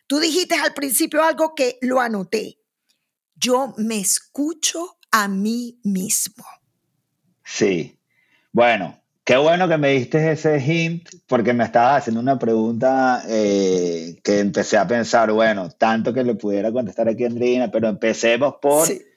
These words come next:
Speaker 2: eh, siempre es bueno la ayuda profesional, siempre. O sea,
Speaker 1: Mm.
Speaker 2: eso es,
Speaker 1: Mm.
Speaker 2: eh, un no-brainer.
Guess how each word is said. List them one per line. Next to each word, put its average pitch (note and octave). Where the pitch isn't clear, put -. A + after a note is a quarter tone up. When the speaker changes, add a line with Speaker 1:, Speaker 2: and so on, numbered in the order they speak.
Speaker 2:
eh, A#2+
siempre B2+
es A#2
bueno C#3
la A#2
ayuda G#2+
profesional, G#2+
siempre. A#2+
O -
sea, A2
Speaker 1:
Mm. G#2+
Speaker 2:
eso C3
es, C3
Speaker 1:
Mm. G3
Speaker 2:
eh, A2
un A#2
no-brainer. B2+